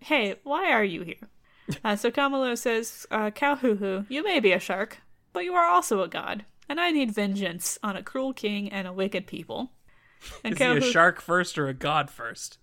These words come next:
Speaker 1: I think he is shark first, then god. Shark god. That's how that goes.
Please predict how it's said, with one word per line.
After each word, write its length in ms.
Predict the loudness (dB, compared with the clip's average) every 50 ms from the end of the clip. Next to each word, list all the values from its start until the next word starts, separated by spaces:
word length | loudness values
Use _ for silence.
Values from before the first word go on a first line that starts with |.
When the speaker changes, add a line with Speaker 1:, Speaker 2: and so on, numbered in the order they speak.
| _ -14 -12
Speaker 1:
I 60 | -12 -8
think 260 | -6 -6 -6 -6 -4
he 140 | -2 -2 -2
is 180 | -2 -4 -6
shark 320 | -2 2 2 2 2 0 -6
first, 540 | -6 -4 -2 -2 -2 -2 -6 -12 -14 -6
then 180 | -4 -4 -4 -4
god. 360 | -6 -8 -10 -10 -12 -14 -16 -18 _
Shark 420 | -10 -6 -4 -4 -4 -4 -8 -16 -10 -8
god. 320 | -8 -8 -8 -10 -12 -14 -12 -12
That's 180 | -10 -10 -10
how 120 | -10 -10 -8
that 180 | -8 -10 -10
goes. 320 | -12 -12 -12 -12 -12 -14